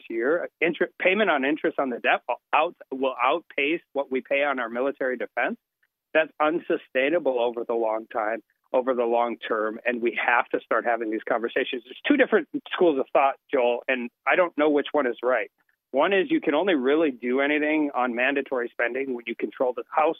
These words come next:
the Senate, and the White House. And then the other school of thought is you can only do something with mandatory spending and divided government. And I don't know which one of those is right, but I know which one we're in right now, and I know which one we should try.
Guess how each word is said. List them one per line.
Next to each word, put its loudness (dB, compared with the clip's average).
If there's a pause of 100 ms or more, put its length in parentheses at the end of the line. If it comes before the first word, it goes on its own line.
the -4 (120)
Senate, 0
and -2
the -4
White 2
House. 2 (400)
And 2
then 2
the 4
other 4
school -2
of -6
thought 0
is -2
you -2
can -4 (140)
only 0
do 0
something -4
with -6
mandatory -4
spending -2
and -6
divided -2
government. -4 (520)
And -2 (180)
I 4
don't 2
know 2
which -2
one 0
of 0
those 0
is -8
right, 0
but 2
I 2
know 2
which 0
one -2
we're 0
in -2
right 0
now, 2
and -2
I 2
know 0
which 0
one -2
we -2
should -8
try. -4